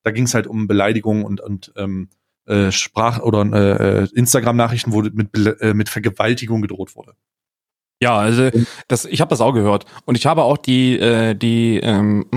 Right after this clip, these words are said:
Speaker 2: Reaktionen anderer Größen gehört, die gesagt haben, ähm, „Lösch deinen Kanal, wenn du damit nicht klarkommst.“ Und die kann ich ein
Speaker 1: Ja.
Speaker 2: Stück weit verstehen sogar. Also die soll nicht ihren Kanal löschen, um Gottes Willen.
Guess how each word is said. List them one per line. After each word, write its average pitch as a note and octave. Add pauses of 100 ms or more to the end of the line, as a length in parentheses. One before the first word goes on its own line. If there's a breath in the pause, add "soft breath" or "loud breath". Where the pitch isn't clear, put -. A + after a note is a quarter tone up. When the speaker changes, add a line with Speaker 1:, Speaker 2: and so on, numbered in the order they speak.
(160)
Speaker 2:
Reaktionen B2+
anderer C3+
Größen A2+
gehört, G#2+
die A2+
gesagt A2
haben, A2+ (420 loud breath)
ähm, G#2+
„Lösch A#2+
deinen A#2
Kanal, A#2+
wenn A2
du A#2
damit A2
nicht G#2+
klarkommst.“ A#2+ (100)
Und A#2+
die B2+
kann C#3+
ich -
ein A#2+
Speaker 1:
Ja. A#2 (640)
Speaker 2:
Stück F3+
weit C3
verstehen A2+
sogar. E2+ (340 loud breath)
Also B2
die C3+
soll D3+
nicht F3
ihren C3
Kanal A2
löschen, A2 (440)
um A#2+
Gottes B2
Willen. A#2+